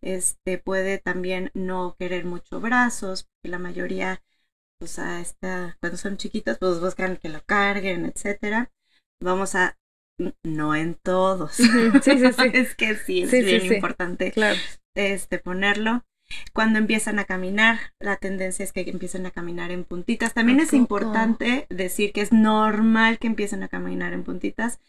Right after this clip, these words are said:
Speaker 1: hasta cierta edad, más o menos al año y medio, dos años, ya
Speaker 2: Ujú, ya
Speaker 1: tienen que
Speaker 2: empiezan.
Speaker 1: empezar a caminar con la planta,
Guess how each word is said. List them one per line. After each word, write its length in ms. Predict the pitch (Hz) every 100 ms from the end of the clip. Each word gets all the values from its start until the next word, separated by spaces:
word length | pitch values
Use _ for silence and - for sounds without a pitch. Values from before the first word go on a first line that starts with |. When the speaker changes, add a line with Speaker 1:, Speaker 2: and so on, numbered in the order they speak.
| _ - _ -
Speaker 1:
hasta 420 | 190 190 - 185
cierta 800 | - 196 190 - 196 196 190 185
edad, 420 | 185 180 202 240 226
más 220 | 185 180
o 40 | 175
menos 380 | 175 180 180 -
al 480 | 165 165 165 160 -
año 240 | 175 170
y 40 | 170
medio, 420 | 190 202 190 185
dos 200 | 175 -
años, 280 | 185 185 208
ya 120 | 208
Speaker 2:
Ujú, 60 | 190
ya 20 |
Speaker 1:
tienen 220 | 190 175
que 60 | 185
Speaker 2:
empiezan. 120 | 175 180
Speaker 1:
empezar 340 | - 170 165
a 80 | 170
caminar 440 | 175 170 165 170
con 180 | - 175
la 120 | 170 -
planta, 520 | 226 233 247 233